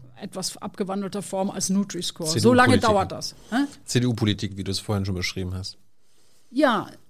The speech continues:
Speaker 1: so lange warten sie, bis wirklich nichts anderes mehr geht und der Druck so groß ist, aber freiwillig.
Speaker 2: Und da werden sie noch beklatscht dafür, dass sie jetzt so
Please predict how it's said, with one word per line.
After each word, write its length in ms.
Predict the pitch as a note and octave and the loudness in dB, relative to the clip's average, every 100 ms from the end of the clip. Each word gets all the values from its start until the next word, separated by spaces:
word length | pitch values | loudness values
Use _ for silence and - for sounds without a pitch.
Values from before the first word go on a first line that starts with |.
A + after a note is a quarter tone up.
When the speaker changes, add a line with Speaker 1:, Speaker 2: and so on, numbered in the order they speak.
| - | -8
Speaker 1:
so 320 | F3+ B3 E4+ | 2 4 4
lange 420 | C#4+ B3 C#4+ A#3+ | 4 4 4 4
warten 360 | G#3 A#3 C4 B3+ | 4 2 2 0
sie, 240 | C#4 C#4 | 2 2
bis 260 | A3 A3+ A3 | 2 0 -2
wirklich 360 | B3 - - | -4 -4 -2
nichts 240 | A#3+ - - | -2 -2 -4
anderes 340 | A3+ A#3 - | -2 -2 -2
mehr 120 | G3 | -4
geht 280 | F#3 B3 C4+ | -2 -2 -2
und 200 | - G#3+ | -4 -2
der 100 | G#3 | -2
Druck 320 | G#3 A#3+ A#3+ | 0 -2 -2
so 120 | A3+ | -4
groß 340 | A3+ F#3+ E3 E3 | -2 -2 -4 -4
ist, 120 | E3 | -6
aber 200 | G#3+ A#3+ | -2 -2
freiwillig. 720 | - D4+ G#3 D#3+ - - - | 0 0 0 0 -8 -14 -8
Speaker 2:
Und 80 | A2+ | 2
da 100 | A#2 | 4
werden 100 | C3+ | 4
sie 80 | D3 | 4
noch 80 | |
beklatscht 400 | C#3 - A#2+ - | 2 2 0 0
dafür, 200 | - - | -8 -10
dass 140 | F2+ G2 | -6 -6
sie 80 | G#2 | -6
jetzt 140 | G2 | -6
so 420 | - G#2 G2+ G#2 | -4 -2 -2 -4